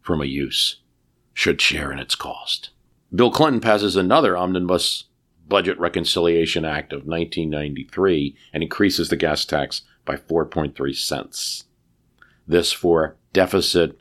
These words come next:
reduction and not being used for highways. The total is brought to eighteen point four cents per gallon, and it's where the gas tax remains today. Hope you've, uh, liked something about this inflationary episode about presidents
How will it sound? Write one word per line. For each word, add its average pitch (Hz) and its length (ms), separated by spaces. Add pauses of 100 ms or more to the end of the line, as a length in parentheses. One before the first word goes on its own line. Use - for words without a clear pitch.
reduction 78 680
and 71 220
not - 460
being 71 260
used 69 440 (280)
for 73 140
highways. 65 640 (340)
The - 100
total 127 540
is 107 160
brought 101 360
to - 140
eighteen 117 380
point 95 260
four 90 200
cents 107 420
per 131 220
gallon, 104 580 (480)
and 101 80
it's 92 160
where 98 140
the 90 60
gas 85 280
tax 78 400
remains 69 560
today. - 480 (1600)
Hope - 180
you've, 90 300
uh, 85 240
liked 85 580
something 95 140
about 90 160
this 87 200
inflationary 90 920
episode 85 460
about 78 260
presidents 80 500